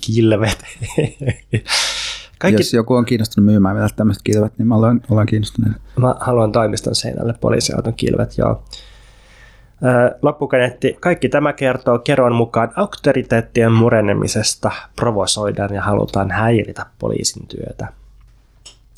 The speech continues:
Speaker 1: No ensinnäkin, niin s-, musta se on hauskaa ja harmitonta uskallusta, jos joku oikeasti uskaltaa käydä pöllimässä poliisiauton rekisterikilvet. Mietin myös, että ehkä tuollaista on kuitenkin aina tehty. Et e-, mä en nyt tiedä, onko se kovin uusi juttu. Ainahan poliisit on tuollaisesta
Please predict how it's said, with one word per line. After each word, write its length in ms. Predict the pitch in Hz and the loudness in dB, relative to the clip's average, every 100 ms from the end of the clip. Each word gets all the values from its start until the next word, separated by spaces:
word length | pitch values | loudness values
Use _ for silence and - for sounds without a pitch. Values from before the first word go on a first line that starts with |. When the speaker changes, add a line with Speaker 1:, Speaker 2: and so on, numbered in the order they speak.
| - - - - | -18 -18 -16 -2
Speaker 1:
No 100 | 117 | 2
ensinnäkin, 500 | 135 143 131 127 123 - - | 2 2 2 2 0 0 -2
niin 220 | 117 - | 0 0
s-, 120 | - - - | -6 -10 -2
musta 220 | 127 123 | 0 2
se 60 | 123 | 0
on 80 | 107 | 0
hauskaa 460 | 117 - - 107 | 0 -2 -2 0
ja 80 | 104 | 2
harmitonta 480 | 113 113 104 104 113 | 0 -4 -4 -2 0
uskallusta, 500 | 107 - 107 98 110 | 0 0 0 0 -2
jos 140 | 101 | 0
joku 300 | 104 101 - - - | 0 0 -2 -6 -2
oikeasti 480 | 117 107 98 104 - - | 0 0 -6 -10 -18 -14
uskaltaa 420 | 113 - 101 104 | -10 -4 -2 -2
käydä 200 | 110 104 | -2 -4
pöllimässä 540 | - 107 104 104 - | -2 0 0 0 -2
poliisiauton 680 | 107 113 110 - 107 107 104 | 0 0 0 -2 -6 -6 -4
rekisterikilvet. 800 | 123 123 - 107 - 110 101 98 - - - _ _ | -2 0 0 -4 0 2 2 0 -6 -20 -20 _ _
Mietin 280 | 127 131 151 | 0 2 4
myös, 180 | 151 143 | 2 0
että 140 | - | 0
ehkä 200 | 117 - | -2 0
tuollaista 340 | 117 113 110 113 | 0 0 2 0
on 40 | |
kuitenkin 340 | 107 107 98 | 2 0 0
aina 160 | 101 98 | 0 -2
tehty. 400 | 98 95 - 104 - | -2 -4 -2 -6 -6
Et 100 | - | -2
e-, 180 | 107 - 110 98 | -2 0 -2 -2
mä 180 | - 110 | -2 0
en 100 | 107 | 0
nyt 160 | 104 - | -2 -4
tiedä, 200 | 117 107 | -2 -2
onko 120 | 107 | -4
se 80 | 120 | -4
kovin 360 | - 107 107 - | -2 0 0 0
uusi 280 | 110 117 120 | 0 2 -2
juttu. 200 | 120 113 | -2 -2
Ainahan 300 | 113 113 110 | 0 0 0
poliisit 400 | 120 117 - 123 | 0 0 -2 -4
on 100 | 104 | -2
tuollaisesta 460 | 123 123 127 - | -2 -2 -4 -6